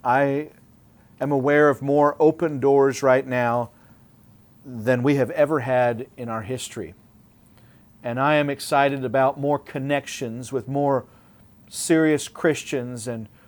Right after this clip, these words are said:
fellow pilgrims. I'm excited about more of those connections than I've ever been aware of in the past.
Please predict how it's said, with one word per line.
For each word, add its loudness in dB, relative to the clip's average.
fellow 4
pilgrims. 0
I'm 0
excited 4
about 2
more 4
of 2
those 4
connections -4
than -2
I've 2
ever 0
been -2
aware 0
of -2
in -10
the -8
past. -12